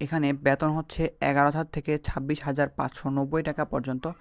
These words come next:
এবং এখানে পদসংখ্যা হচ্ছে মাত্র একটি এবং শিক্ষাগত যোগ্যতা হচ্ছে অবশ্যই কিন্তু আপনাকে যে কোনো স্বীকৃত বিশ্ববিদ্যালয় থেকে আপনাকে বিজ্ঞান বিভাগে স্নাতক বা আপনাকে, উম, অনার্স কমপ্লিট করতে হবে। এছাড়াও আপনাকে যে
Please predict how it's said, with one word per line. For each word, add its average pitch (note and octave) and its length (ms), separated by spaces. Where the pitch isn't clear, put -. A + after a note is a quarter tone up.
এবং D3+ 360
এখানে D3+ 320
পদসংখ্যা D3+ 640
হচ্ছে D3 320
মাত্র C#3 340
একটি D3+ 440
এবং C#3 260
শিক্ষাগত E3+ 560
যোগ্যতা D3+ 420
হচ্ছে C#3+ 220
অবশ্যই D3+ 400
কিন্তু D3+ 240
আপনাকে C3+ 440
যে D3+ 140
কোনো E3+ 220
স্বীকৃত F#3 500
বিশ্ববিদ্যালয় E3+ 800
থেকে E3 260
আপনাকে C3+ 400
বিজ্ঞান D3 420
বিভাগে D3 380
স্নাতক D#3 540
বা C3 160
আপনাকে, C#3 500
উম, C3 340
অনার্স D3+ 320
কমপ্লিট D#3+ 400
করতে D3 260
হবে। D3 240
এছাড়াও F3+ 320
আপনাকে D3 640
যে C#3 340